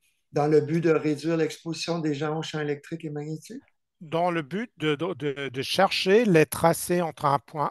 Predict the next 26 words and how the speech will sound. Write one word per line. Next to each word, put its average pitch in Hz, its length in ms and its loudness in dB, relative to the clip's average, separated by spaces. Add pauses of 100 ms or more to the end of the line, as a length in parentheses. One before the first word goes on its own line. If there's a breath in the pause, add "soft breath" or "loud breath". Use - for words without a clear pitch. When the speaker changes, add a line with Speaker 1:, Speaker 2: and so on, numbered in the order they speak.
Speaker 2:
A 147 360 2
de 127 140 -8
départ 135 500 0
et 127 40 -2
un 127 140 -6
point 127 260 -12
B 127 220 -2
d'arrivée 127 640 -4 (420 loud breath)
qui, 147 320 -4
euh, 143 280 -4
avaient 139 300 -2
le 143 100 -6
moins 156 560 2
d'impact 160 880 2 (140)
sur, 160 800 -12
euh, 151 180 -8
l'environnement. 127 760 -6
L'environnement 127 720 -4
en 120 40 -6
général, 120 520 6
donc 131 280 -6
d'abord 127 480 -2
tout 123 160 -20
ce - 140 -14
qui 123 240 -4
est 120 240 0